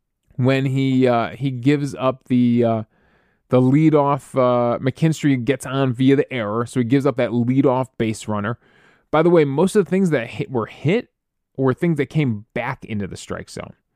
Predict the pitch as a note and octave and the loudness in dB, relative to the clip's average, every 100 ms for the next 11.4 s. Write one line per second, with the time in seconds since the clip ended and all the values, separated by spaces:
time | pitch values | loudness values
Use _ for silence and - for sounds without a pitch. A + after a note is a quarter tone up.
0 | _ _ _ - A#2 A#2 A2 B2+ C3 A2+ | _ _ _ -4 0 2 2 4 2 0
1 | - F#2 F#2+ - - A#2 A2+ - F3+ G3+ | -6 -10 -10 -14 -8 -4 -4 -2 2 2
2 | - D#3 D#3+ D#3+ - _ - A#2+ A2+ A2+ | 2 -2 -2 -4 -6 _ -6 -2 0 -2
3 | A2+ A2 - C#3 C#3 C#3+ C#3+ C3 - A2+ | -2 -4 -2 0 4 2 2 -4 -6 -4
4 | A2 A#2+ D#3+ D#3+ D3+ _ _ E3 D#3+ D3+ | -2 0 2 2 -2 _ _ -2 0 -4
5 | - C3 G#2+ - - G#3 A#3+ E3+ - E3+ | -4 -6 -6 -8 -10 -4 -4 -4 -6 -4
6 | B2+ A#2 - - B3 - A#2+ - C3+ _ | -2 -4 -6 -10 -10 -8 -10 -10 -14 _
7 | F4 F#4 C#4+ D3+ F3+ G#3 D#3 G2+ F#2+ D#3+ | -6 -2 -2 -4 -4 -6 -6 -8 -6 -4
8 | G#3+ E3+ C3 - - C#4 G#3 C#3 C3 A#2 | 0 0 0 -6 -4 0 2 0 -2 -4
9 | - A#2+ A2+ - - B2 G2 A2 D3 - | -2 -2 -2 -2 -2 -2 -2 -4 -4 -6
10 | C3+ B2 A2+ A2 - B2+ C#3 - G#2+ - | -12 -10 -8 -8 -8 -10 -8 -6 -6 -6
11 | - A#2+ G2+ | -6 -6 -6